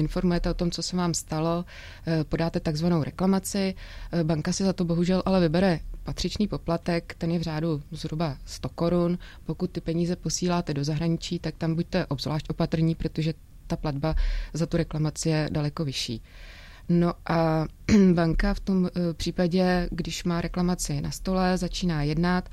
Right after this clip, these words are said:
eh, začíná zjišťovat, eh, komu, eh, ty peníze byly připsány na účet a podle,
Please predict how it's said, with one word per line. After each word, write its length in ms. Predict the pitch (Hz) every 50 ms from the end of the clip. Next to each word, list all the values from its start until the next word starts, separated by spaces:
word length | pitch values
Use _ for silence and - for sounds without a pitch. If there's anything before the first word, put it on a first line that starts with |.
| - - - - - - - -
eh, 120 | - 175
začíná 380 | 170 175 170 - 180 180 170 160
zjišťovat, 640 | 160 165 - - - 185 175 175 175 170 170 - -
eh, 40 | 165 170 165 151
komu, 440 | - 180 170 170 170 165 165 165 165 - - 175 165 160
eh, 40 | 165
ty 100 | 156 180
peníze 360 | 175 - 151 156 170 160 170
byly 140 | 165 160 165
připsány 480 | 165 - - 151 - - 170 165 151 143
na 80 | 135 -
účet 480 | - 180 175 - - 190 180 180 175 - - - - - - - - -
a 260 | - 165 156 156 151
podle, 320 | - - - 151 165 160